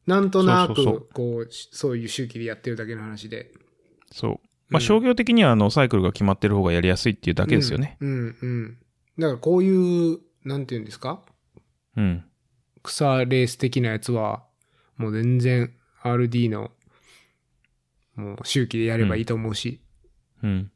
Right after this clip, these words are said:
Speaker 2: うん。
Speaker 1: うん。
Speaker 2: そうそう。
Speaker 1: そう感じました。
Speaker 2: うん。
Speaker 1: うん。そう。
Speaker 2: ですね。
Speaker 1: ね、そんな、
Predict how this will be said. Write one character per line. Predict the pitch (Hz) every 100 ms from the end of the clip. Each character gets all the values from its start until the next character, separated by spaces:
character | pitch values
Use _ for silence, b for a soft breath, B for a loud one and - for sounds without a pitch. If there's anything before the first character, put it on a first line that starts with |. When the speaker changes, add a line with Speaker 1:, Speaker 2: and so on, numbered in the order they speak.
| -
Speaker 2:
う | 120
ん。 |
Speaker 1:
う | 123 110
ん。 | - _ _ _ _ _ _ _ -
Speaker 2:
そ | 113
う | 104
そ | - 143 - _
う。 | _ _ _ _ -
Speaker 1:
そ | - 117
う | 104
感 | - 110
じ | 107
ま | 107
し | -
た。 | - - - - _ _ _ -
Speaker 2:
う | 104
ん。 | 85 - _ 117
Speaker 1:
う |
ん。 | 101 95 - _ _ _ B B B B B _ _ _ _
そ | _ 127
う。 | 123 _ _ _
Speaker 2:
で | -
す | - -
ね。 | 98 - b b b b b b b _ _ _ -
Speaker 1:
ね、 | 110 -
そ | - 123
ん | 117
な、 | 107 113 110